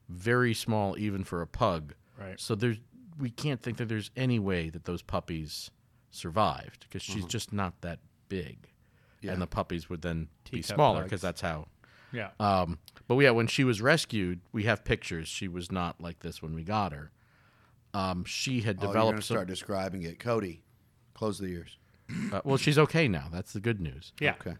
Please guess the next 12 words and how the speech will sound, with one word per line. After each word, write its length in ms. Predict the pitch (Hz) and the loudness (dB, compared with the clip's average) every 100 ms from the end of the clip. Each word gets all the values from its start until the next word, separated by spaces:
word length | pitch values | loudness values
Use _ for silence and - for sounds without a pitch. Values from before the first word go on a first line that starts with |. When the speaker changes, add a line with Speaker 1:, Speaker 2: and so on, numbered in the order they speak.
| - | 2
Speaker 1:
Um, 420 | 110 98 95 87 _ - - _ - | 4 6 4 0 _ -20 -20 _ -14
she 340 | - - 151 143 | -6 -2 0 2
basically 640 | 131 135 147 - 123 113 | 2 2 0 0 0 0
had 340 | 101 117 110 110 | 0 0 0 0
no 400 | 107 104 107 104 | 2 4 2 0
hair 540 | 113 107 101 95 87 _ _ _ _ _ | 0 2 2 0 -4 _ _ _ _ _
from 480 | - 104 95 87 80 - _ | 0 2 4 2 -4 -8 _
the 80 | 95 | -4
bottom 340 | 85 95 95 | 2 4 4
of 100 | 92 | 0
her 100 | 87 87 | -4 -4
head 440 | 92 82 76 | -2 -2 -4